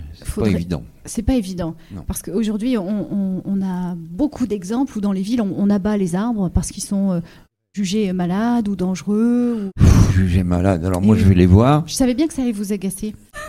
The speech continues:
Speaker 1: Non, mais on me dit, il était malade. Ah, moi, je vais le voir. Il était pas malade du tout. C'est une, euh, c'est une astuce de la, de la municipalité pour abattre un arbre qui les gênait pour une autre raison.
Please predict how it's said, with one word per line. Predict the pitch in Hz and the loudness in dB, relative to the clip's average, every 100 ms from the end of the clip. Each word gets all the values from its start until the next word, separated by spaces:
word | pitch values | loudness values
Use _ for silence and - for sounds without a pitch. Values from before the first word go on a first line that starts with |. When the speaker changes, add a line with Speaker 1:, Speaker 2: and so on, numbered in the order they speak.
| 659 - _ - - 101 | -12 -14 _ -20 -8 2
Speaker 1:
Non, | 139 120 | 4 6
mais | 117 | 6
on | 123 | 8
me | 131 139 | 8 6
dit, | 160 175 | 6 6
il | 143 | 6
était | 143 151 | 4 4
malade. | 143 135 131 110 | 4 4 4 4
Ah, | 87 | 2
moi, | 82 | 2
je | 80 | 2
vais | 95 | 2
le | 147 | 4
voir. | 180 240 208 117 | 4 6 6 4
Il | |
était | 87 98 | 2 4
pas | 101 98 | 6 6
malade | 90 92 | 6 4
du | 98 185 | 2 2
tout. | 240 214 131 - - - - - - - - - - | 4 4 4 0 -18 -20 -20 -20 -20 -20 -20 -20 -4
C'est | 113 104 | -2 4
une, | 117 104 107 101 101 95 98 | 6 8 8 8 6 4 2
euh, | |
c'est | 90 107 95 | 0 -2 -2
une | 107 101 | -4 -2
astuce | 98 - 131 127 101 | -2 -4 -8 -8 -8
de | 101 | -8
la, | 98 90 87 80 85 64 | -6 -8 -10 -10 -10 -4
de | 101 | 2
la | 98 | 4
municipalité | 104 104 98 110 101 98 92 90 156 170 - - - - - | 6 6 4 0 2 4 4 4 2 0 -6 -20 -20 -18 -6
pour | 98 | 0
abattre | 95 95 107 - | 4 6 6 6
un | 101 113 | 6 6
arbre | 135 - | 4 2
qui | 110 | 0
les | 101 | 0
gênait | 90 95 110 117 | 0 -2 -2 -2
pour | 107 101 | -4 -2
une | 98 | -2
autre | 101 92 98 | -4 -6 -6
raison. | 92 120 147 143 | -4 -4 -4 -4